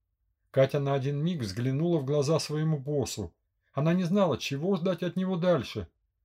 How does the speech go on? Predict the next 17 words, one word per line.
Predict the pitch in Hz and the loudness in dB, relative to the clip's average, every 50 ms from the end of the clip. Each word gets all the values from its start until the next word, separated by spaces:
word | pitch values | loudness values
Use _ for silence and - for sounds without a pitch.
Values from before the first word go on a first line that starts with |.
| _ _ | _ _
Он | - 123 131 | -4 -2 0
улыбнулся, | 135 127 127 117 120 135 156 185 202 190 - - 170 160 - _ _ _ _ | 2 2 2 0 2 2 2 2 2 2 0 -2 -6 -6 -6 _ _ _ _
подарил | - - 135 170 185 220 214 180 | 0 4 4 6 6 4 2 0
ей | 156 135 | 0 0
короткий | - - 151 156 170 165 - - 131 | 0 2 2 2 2 0 -2 -4 -6
поцелуй | - - 131 - - 165 175 196 214 220 196 | -4 -4 -4 -4 -2 -2 -2 -2 -2 -2 -4
в | 160 | -4
губы | 156 160 190 185 165 180 175 170 - _ _ _ - | -4 -4 -4 -2 0 0 0 -2 -2 _ _ _ -4
и | - 143 | 0 2
ласково | 143 151 165 185 - - - 190 180 | 4 6 6 4 4 2 -2 -4 -4
коснулся | 170 - 170 143 - - 170 170 160 - 165 | -2 0 -2 -2 0 0 -2 -2 -2 -2 -2
ладонью | 160 160 156 143 147 156 156 160 156 | -2 0 0 -2 -2 -2 0 0 0
её | 151 151 156 143 | 0 -2 -2 -2
щеки. | - - 156 147 - - 120 110 101 - _ _ _ _ _ _ _ _ _ | -2 -4 -6 -6 -4 -4 -2 -2 -4 -6 _ _ _ _ _ _ _ _ _
"До | - 127 139 | -6 -4 -2
понедельника, | - 180 180 185 165 160 185 165 127 110 101 - 107 87 | 0 2 2 2 2 2 2 2 2 2 0 -2 -6 -4
Катя". | - 175 180 - - - 87 - | -2 0 0 0 0 -4 -8 -8